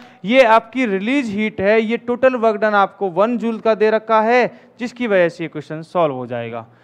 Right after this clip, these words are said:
क्वेश्चन नंबर नाइनटीन की बात करते हैं, ट्वेंटी की बात। क्वेश्चन नंबर ट्वेंटी में आपसे बोला गया है, एक कार्नोट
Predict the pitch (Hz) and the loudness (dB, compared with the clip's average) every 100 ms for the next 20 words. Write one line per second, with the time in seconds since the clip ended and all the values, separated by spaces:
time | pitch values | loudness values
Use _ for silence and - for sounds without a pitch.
0 | _ _ 190 220 226 226 233 208 190 202 | _ _ -10 -4 -4 -2 -2 0 -2 -2
1 | 208 262 247 233 208 208 202 185 202 202 | -8 -8 -6 0 2 2 -4 -6 -10 -8
2 | 214 226 220 _ _ 202 196 196 196 165 | -6 -8 -10 _ _ -6 -6 -6 -8 -6
3 | 143 131 123 - _ _ _ _ _ _ | -6 -4 -6 -12 _ _ _ _ _ _
4 | _ _ _ _ - _ _ _ _ _ | _ _ _ _ -20 _ _ _ _ _
5 | _ _ _ _ _ 190 247 262 269 294 | _ _ _ _ _ -6 -2 0 2 0
6 | - - 220 226 220 294 285 254 - 214 | 0 -4 -4 -4 -4 -2 0 -2 -4 -2
7 | 208 190 185 196 226 247 240 196 196 226 | 2 2 2 2 2 0 2 2 2 0
8 | 294 | -2